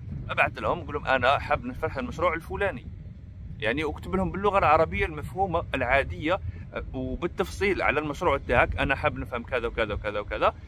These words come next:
فهم راح يردوا عليك يقولوا لك، آه، المشروع هذا هو هالكود تاعو، لأنه كل مشروع له كود، فالمشروع تاعو هذا، هذا الكود تاعو وهاي التفاصيل كيفاش تفتح مشروع، وراح نحط لكم موقع الدائرة الاقتصادية حتى تقدروا تتواصلوا معاهم.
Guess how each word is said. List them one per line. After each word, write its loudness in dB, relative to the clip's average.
فهم 6
راح 8
يردوا 2
عليك 0
يقولوا 0
لك، -2
آه، 4
المشروع 4
هذا 6
هو 4
هالكود 4
تاعو، 6
لأنه -4
كل -2
مشروع -2
له -2
كود، -6
فالمشروع 0
تاعو 6
هذا، 4
هذا 2
الكود -6
تاعو 2
وهاي 6
التفاصيل 0
كيفاش -4
تفتح -4
مشروع، -4
وراح 2
نحط -6
لكم -4
موقع 2
الدائرة 4
الاقتصادية 0
حتى 0
تقدروا -6
تتواصلوا -2
معاهم. -2